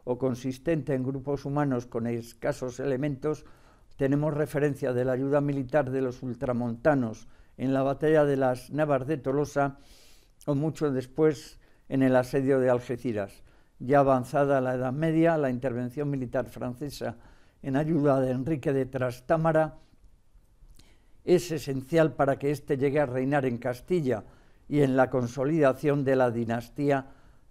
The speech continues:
trastamarista, buscando la monarquía francesa ayuda en la castellana en sus luchas contra Inglaterra durante la Guerra de los Cien Años,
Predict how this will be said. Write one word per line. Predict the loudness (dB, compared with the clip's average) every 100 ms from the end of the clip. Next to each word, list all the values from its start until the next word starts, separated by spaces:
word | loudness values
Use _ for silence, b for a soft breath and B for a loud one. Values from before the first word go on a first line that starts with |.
| -4
trastamarista, | 2 4 2 0 0 2 0 -2 -4 -6 -6 -14 b b b b b
buscando | -2 0 6 6 8 4
la | 2
monarquía | 0 -2 -2 2 0
francesa | 2 -4 -2 -6 0 0 0 -2
ayuda | -2 0 2 2
en | 2
la | 0 0
castellana | -2 -2 -2 2 2 2 -2 b b b
en | -8 -6
sus | -6 -4 -4
luchas | 0 0 2 2 0
contra | 0 -8 -4 -2 -2
Inglaterra | 0 0 0 -2 0 -2
durante | -2 -2 -4 -2
la | -2
Guerra | 0 0 0
de | 0
los | 0 -4 -6
Cien | -4 0
Años, | 0 -2 -6 -14